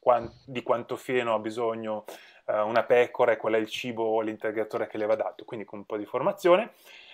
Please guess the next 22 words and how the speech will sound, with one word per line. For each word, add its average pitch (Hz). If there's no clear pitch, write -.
Eh, 113
ci -
vorrà 123
molta 120
pazienza 120
da 104
parte 110
di 104
chi 127
farà 107
richiesta. 127
Sul 107
sito -
penso 107
che 107
nella 107
pagina 107
ci -
sia, 110
nella 113
nostra 110
pagina, 110